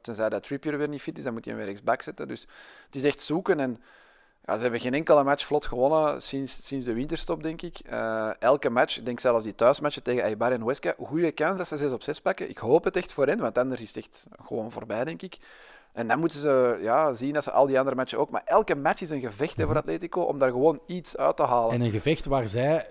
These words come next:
Speaker 2: eh, ik heb het op Twitter gegooid vandaag, zo'n beetje de Homer Simpson zijn in die ene aflevering van The Simpsons, waar die een bokscarrière ambieert en het enige wat Homer kan,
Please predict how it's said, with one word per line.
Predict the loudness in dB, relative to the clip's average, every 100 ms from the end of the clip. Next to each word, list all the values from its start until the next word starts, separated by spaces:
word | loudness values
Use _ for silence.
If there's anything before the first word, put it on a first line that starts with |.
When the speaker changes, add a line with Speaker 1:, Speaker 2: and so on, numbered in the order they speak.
| -14 _
Speaker 2:
eh, | -12 -12 -10 -12
ik | -10
heb | -8
het |
op | -6
Twitter | -4 -4 -4
gegooid | -2 -2 -2
vandaag, | -4 -6 -6
zo'n | -4
beetje | -4 -2
de | 2
Homer | 4 4 2
Simpson | 0 -2 -2 -2 0
zijn | 2 2 0
in | -2
die | -2 -2
ene | -2
aflevering | -2 -2 -2 -2 -2
van | -2
The |
Simpsons, | -2 -2 -2 -4
waar | -4 -4
die | -6 -8 -14 -6
een | 8
bokscarrière | 8 8 2 2 4 4 4
ambieert | 2 0 2 0
en | -2
het | -4
enige | 0 0
wat | 2
Homer | 2 0 -2
kan, | 0 0